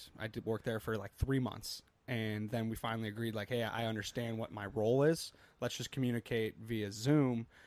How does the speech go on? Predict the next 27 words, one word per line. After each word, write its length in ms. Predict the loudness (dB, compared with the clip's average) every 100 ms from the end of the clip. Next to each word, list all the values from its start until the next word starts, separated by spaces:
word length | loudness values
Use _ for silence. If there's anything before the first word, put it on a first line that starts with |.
| -10
and 120 | -2
we 80 | -2
can 140 | 0 -2
each 180 | 0
work 200 | 0 -2
from 180 | -2 -4
each 140 | -2 -2
other." 140 | -4
He 180 | -2 0
works 220 | 2 0
in 60 | -2
Saint 220 | -4 -4
Paul, 340 | -2 -2 -2 -4
and 100 | -6
I 80 | -6
work 220 | -6 -6 -6
here 120 | -6
in 40 |
Minneapolis. 580 | -4 -4 -6 -8 -10 -16 -20 -20 -20 _
And 400 | -4 -2 -2 -4 -8 -10
we 220 | 0 2
operate 460 | 4 4 2 2 -4 _ -8
on 200 | -6 -4
Zoom 300 | -2 -2 -2
all 180 | -4 -4
day. 180 | -6 -10 -12 -8
Like, 160 | -8